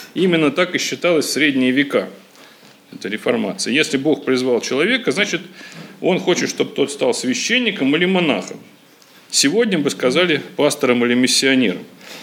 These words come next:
Считаем ли мы, что строители, программисты, бизнесмены, домохозяйки в одинаковой мере являются посвященными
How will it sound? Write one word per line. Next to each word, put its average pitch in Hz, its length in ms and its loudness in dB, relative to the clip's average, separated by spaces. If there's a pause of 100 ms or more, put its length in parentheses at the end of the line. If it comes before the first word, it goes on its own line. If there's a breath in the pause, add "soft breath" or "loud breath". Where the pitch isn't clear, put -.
(420 loud breath)
Считаем 247 460 0
ли 208 80 4
мы, 208 160 2
что 180 180 4
строители, 165 600 2
программисты, 117 880 0
бизнесмены, 117 800 0
домохозяйки 123 800 0
в 135 100 4
одинаковой 160 540 0
мере 151 400 2 (140)
являются 147 680 0 (140)
посвященными 143 880 2